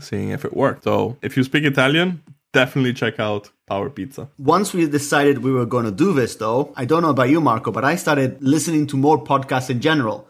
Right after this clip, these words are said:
Speaker 2: because I found myself thinking, "This is great. I can listen to a show, like a radio show, essentially,
Speaker 1: Yeah.
Speaker 2: at my leisure, whenever I want." And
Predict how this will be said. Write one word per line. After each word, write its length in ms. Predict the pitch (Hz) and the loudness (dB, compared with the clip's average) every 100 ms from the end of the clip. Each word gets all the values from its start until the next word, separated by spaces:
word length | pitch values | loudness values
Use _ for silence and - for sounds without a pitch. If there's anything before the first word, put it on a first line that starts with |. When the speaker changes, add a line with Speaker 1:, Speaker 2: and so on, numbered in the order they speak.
| _ _ | _ _
Speaker 2:
because 320 | 131 131 131 | -2 2 2
I 60 | 123 | 2
found 280 | 123 147 143 | 2 2 2
myself 340 | 131 135 123 | 0 -2 -2
thinking, 360 | 127 123 120 113 _ | -2 -4 -6 -8 _
"This 160 | - - | -8 -4
is 140 | 139 | -4
great. 360 | 127 190 139 - | -4 -4 -4 -6
I 60 | 120 | -4
can 160 | 131 | 0
listen 280 | 135 147 147 | 2 2 -2
to 400 | 135 139 127 120 - | 0 2 2 0 -2
a 60 | 131 | -4
show, 580 | - 156 123 147 - - _ | 0 2 4 2 0 -10 _
like 160 | 127 123 | -4 0
a 40 | |
radio 360 | 123 135 143 127 | 4 6 6 4
show, 220 | - 113 | 2 -4
essentially, 600 | 107 - 107 - 117 170 - | -4 -6 -6 -4 -4 -6 -6
Speaker 1:
Yeah. 120 | 135 - | -8 -2
Speaker 2:
at 220 | 151 165 170 | 0 0 0
my 500 | 156 147 143 139 135 - | 0 2 2 0 -4 -6
leisure, 440 | 151 151 113 104 | -2 0 0 -4
whenever 420 | 107 127 151 135 | 0 2 2 4
I 80 | 120 | 2
want." 400 | 127 147 92 - | 2 -2 -4 -6
And 540 | 131 127 123 120 120 | 0 2 2 -2 -4